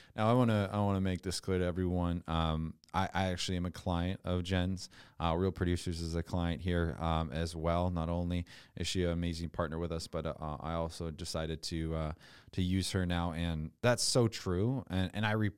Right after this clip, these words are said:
I really appreciate that. I mean, we were going through some different things, um, with my C P A and the tax, and I remember I, I called Jen, and she had answers for, like, three out of the four questions, and there was one, I think, that you were like,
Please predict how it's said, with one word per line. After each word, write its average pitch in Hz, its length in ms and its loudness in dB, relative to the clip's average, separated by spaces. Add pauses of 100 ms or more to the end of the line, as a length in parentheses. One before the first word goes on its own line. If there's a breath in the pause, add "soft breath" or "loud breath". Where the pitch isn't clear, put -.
(120)
I 92 100 0
really 113 340 2
appreciate 87 640 -2
that. 82 220 -4
I 85 60 -4
mean, 90 180 -2
we 92 80 0
were 90 120 2
going 98 280 -2
through 90 140 -8
some 87 140 -6
different 87 300 -6
things, 90 400 -6
um, 80 240 -4 (380 loud breath)
with - 100 -6
my 90 140 2
C 95 180 -2
P 90 220 -2
A 87 40 -2
and 85 80 -2
the 80 80 -6
tax, 90 520 -4 (280 loud breath)
and - 80 -2
I 95 60 4
remember 92 400 4
I, 90 240 0
I 87 40 -4
called 113 360 2
Jen, 90 380 0 (260 loud breath)
and 90 320 0 (240)
she 110 160 0
had 120 160 4
answers 104 400 2
for, - 100 -4
like, 87 240 2
three 95 320 -2
out 95 80 2
of 92 80 0
the 90 60 -4
four 92 200 -4
questions, 90 460 -6
and 85 100 -6
there 85 100 -4
was 82 140 -6
one, 87 220 0
I 80 80 0
think, 87 280 -2 (300 loud breath)
that - 80 -6
you 90 60 4
were 90 80 6
like, 85 160 0